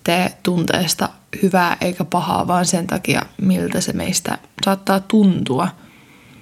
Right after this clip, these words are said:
Et jos se on epämukavampi tunne, se ei tee siitä pahaa. Jos se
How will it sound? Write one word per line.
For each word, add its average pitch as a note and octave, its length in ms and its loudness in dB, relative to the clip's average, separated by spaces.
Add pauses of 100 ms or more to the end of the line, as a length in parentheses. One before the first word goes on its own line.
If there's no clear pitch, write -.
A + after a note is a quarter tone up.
(500)
Et F3+ 180 2
jos D#3+ 160 0
se F#3 60 0
on F3 100 2
epämukavampi F#3 720 4
tunne, E3+ 420 0
se - 140 -4
ei F3+ 100 0
tee F3 140 0
siitä F#3+ 360 -4
pahaa. F3 380 0 (680)
Jos C#3 180 0
se F3+ 100 0